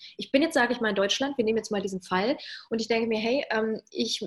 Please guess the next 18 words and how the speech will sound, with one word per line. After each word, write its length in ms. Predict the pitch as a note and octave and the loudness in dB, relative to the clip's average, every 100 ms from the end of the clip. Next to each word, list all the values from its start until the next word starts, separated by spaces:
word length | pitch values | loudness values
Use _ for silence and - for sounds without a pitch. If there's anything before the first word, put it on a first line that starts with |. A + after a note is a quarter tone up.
| - | -6
ich 140 | G#3+ | -2
möchte 240 | A#3+ B3 - | -2 0 -2
zwar 280 | - G#3 | 0 0
auf 200 | G3+ - | 0 -2
Reise 360 | F3+ G3 A3+ C4+ | 0 2 2 0
gehen, 340 | C4+ D4 E4 - | -2 -2 -2 -4
ich 180 | G#3 G#3 | -4 -4
habe 100 | - | -4
da 120 | G3+ | -6
vielleicht 420 | G#3 G3 G#3 - | -2 -2 -2 -6
auch 60 | G3+ | -8
schon 180 | G3+ F#3+ | -6 -6
ein 60 | |
paar 180 | G3 F#3+ | -6 -6
Ziele 300 | - A#3+ C#4+ | -2 0 0
irgendwie 320 | C#4 C#4+ C#4 | 0 -2 -2
vor 220 | C4+ C4+ | -2 -2
Augen, 340 | B3+ C4 C4+ | 2 4 4